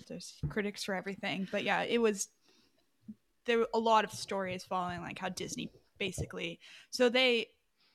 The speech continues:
bought twenty-first Century Fox, which originally had this film.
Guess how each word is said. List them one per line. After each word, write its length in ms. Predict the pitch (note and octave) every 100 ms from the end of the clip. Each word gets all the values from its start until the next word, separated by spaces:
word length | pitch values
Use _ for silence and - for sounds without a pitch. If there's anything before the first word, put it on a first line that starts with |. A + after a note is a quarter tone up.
| _ _ _ -
bought 380 | - G#3 - -
twenty-first 600 | A3+ A3 G#3 G3 G3 -
Century 280 | F3+ - D#3+
Fox, 520 | - F#3 - - -
which 300 | F#3 F3+ -
originally 400 | F#3 F#3 F3+ E3
had 220 | E3 -
this 180 | - -
film. 360 | - - -